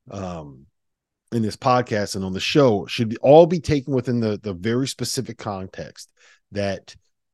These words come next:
what happened in the first eleven games of the season should not be ignored. This is still a national championship caliber team. This is still a Final Four caliber team. This is still a team that is good enough to be able to win the Big East regular season title, to be able to win the Big East tournament,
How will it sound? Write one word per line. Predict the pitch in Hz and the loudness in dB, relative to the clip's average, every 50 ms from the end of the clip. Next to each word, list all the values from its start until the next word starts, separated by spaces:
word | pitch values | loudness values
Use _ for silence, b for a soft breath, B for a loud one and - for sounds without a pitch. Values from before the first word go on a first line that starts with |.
| _ _ _ _ | _ _ _ _
what | - 107 131 135 | -2 0 2 2
happened | 127 127 131 120 135 127 | 2 0 -2 0 -2 -2
in | 123 110 | -4 -4
the | 101 | -4
first | - - 113 113 - - | -4 -4 -4 -4 -4 -4
eleven | 98 98 101 104 110 113 104 | -6 -4 -4 -4 -4 -4 -4
games | 98 107 110 107 101 | -4 -4 -4 -6 -6
of | 104 | -8
the | 107 107 | -8 -8
season | - - 82 80 73 71 78 80 76 - _ _ | -8 -8 -8 -10 -10 -12 -14 -14 -16 -18 _ _
should | - - - 107 95 | -12 -10 -8 -8 -6
not | 92 90 95 95 90 - | -6 -6 -6 -6 -6 -4
be | - 123 139 | -2 -2 -2
ignored. | 147 135 113 90 73 73 76 - _ _ _ | -2 -2 -6 -8 -10 -12 -18 -20 _ _ _
This | - 95 90 - - | -14 -12 -12 -10 -10
is | 85 - | -10 -10
still | - - 107 107 117 120 | -8 -6 -6 -4 -2 -2
a | 113 | -2
national | 101 90 92 95 95 - - 147 143 135 | -2 -4 -4 -4 -4 -6 -6 -6 -6 -6
championship | - - 131 120 120 - 123 123 117 - - 117 - | -6 -6 -6 -6 -4 -4 -6 -6 -6 -6 -10 -12 -10
caliber | - - 87 95 107 107 131 143 | -8 -6 -4 -4 -2 -2 -4 -4
team. | - - 90 78 78 76 - B B B B B | -6 -8 -14 -14 -16 -16 -18 B B B B B
This | - - 98 | -14 -12 -10
is | 95 - | -10 -10
still | - - 123 113 | -8 -6 -6 -6
a | 98 | -6
Final | - - 101 95 98 117 135 | -8 -8 -6 -6 -4 -4 -4
Four | 127 - 151 143 135 | -4 -2 -2 -2 -2
caliber | - 131 123 135 139 160 147 127 | -2 -2 0 0 -2 -2 -6 -10
team. | - - 85 80 80 - b b b b | -10 -12 -12 -12 -12 -16 b b b b
This | - 95 - | -14 -12 -10
is | 95 90 - | -10 -10 -8
still | - 135 120 110 | -4 -4 -2 -2
a | 95 | -4
team | - 117 110 101 | -4 -6 -4 -4
that | 101 98 | -4 -4
is | 92 90 85 | -6 -8 -10
good | 80 80 92 139 165 | -8 -2 2 2 2
enough | 151 143 120 110 107 - | 4 2 0 -2 -4 -6
to | - - | -10 -8
be | 90 107 107 | -6 -4 -4
able | 104 90 92 95 | -4 -4 -6 -8
to | 85 82 | -6 -4
win | 95 113 127 131 | -2 0 0 0
the | 127 120 | 0 -2
Big | 110 123 123 | -2 -2 -2
East | 117 123 123 - - | -2 -4 -6 -6 -6
regular | 117 113 120 117 123 | -8 -8 -6 -8 -8
season | 117 - - 123 117 120 117 | -8 -8 -8 -8 -8 -8 -8
title, | - 104 98 101 104 98 | -6 -6 -6 -4 -6 -8
to | 87 | -8
be | 82 92 90 90 | -8 -10 -8 -8
able | 87 85 | -10 -10
to | 82 | -12
win | 82 80 90 107 120 | -12 -10 -8 -6 -4
the | 123 110 | -4 -4
Big | 101 120 117 | -4 -4 -4
East | 117 120 113 - | -4 -6 -8 -8
tournament, | - 101 98 95 95 98 101 95 | -8 -8 -8 -6 -6 -8 -8 -10